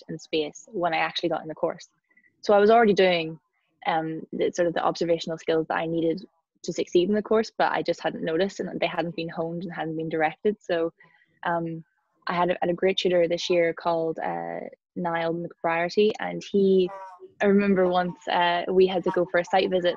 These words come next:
for a project that was in a specific area, and he said, "You know, sometimes you just need to sit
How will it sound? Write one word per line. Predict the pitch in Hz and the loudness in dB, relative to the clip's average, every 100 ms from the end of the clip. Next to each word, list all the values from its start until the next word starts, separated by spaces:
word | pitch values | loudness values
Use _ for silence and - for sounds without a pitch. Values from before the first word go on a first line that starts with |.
| - | -2
for | 175 | -4
a | |
project | - 180 170 190 - | 0 -2 -2 -4 -4
that | 185 | -4
was | 180 | -4
in | 175 | -8
a | 170 | -16
specific | - - - 180 | -14 -12 -6 -2
area, | 175 180 196 220 | 0 2 0 0
and | 180 | -4
he | 180 | -10
said, | - 175 - | -6 -6 -4
"You | |
know, | 180 | -8
sometimes | - 247 247 208 185 - _ _ _ _ - | -6 -6 -2 -4 -4 -10 _ _ _ _ 0
you | 359 | 0
just | - | 4
need | 254 | 2
to | 196 | 2
sit | 185 | -2